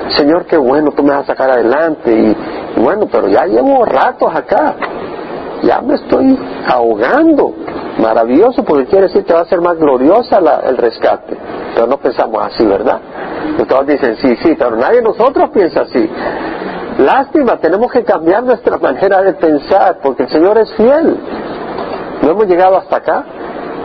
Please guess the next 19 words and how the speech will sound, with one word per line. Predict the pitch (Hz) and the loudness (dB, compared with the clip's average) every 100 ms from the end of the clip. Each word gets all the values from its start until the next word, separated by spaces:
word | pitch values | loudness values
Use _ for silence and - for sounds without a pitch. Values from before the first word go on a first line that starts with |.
| - - - - - - - | -10 -12 -12 -12 -12 -12 -2
¿Quién | 180 196 | 0 4
llegó | 190 180 | 4 2
hasta | - - | 0 -4
acá? | - 107 - - - - - - - - - - - - | -2 -4 -6 -12 -12 -12 -12 -12 -12 -12 -12 -10 -10 -2
Todos, | 127 196 185 - | 0 2 0 2
todos | 135 170 | 0 0
están | - 160 | 0 0
acá, | 127 170 175 - - - | 0 0 -2 0 -2 0
todos | 175 | 0
llegaron | 175 160 147 127 | 2 2 2 0
hasta | - 107 | -2 -6
acá, | - 170 - | -2 -2 -2
<laughs> | 175 | -2
hemos | 180 185 | 0 0
llegado | 170 143 135 202 220 | 2 2 2 2 0
porque | - 139 | 0 -2
el | 131 | 0
Señor | 151 175 | 0 2
nos | 156 | -2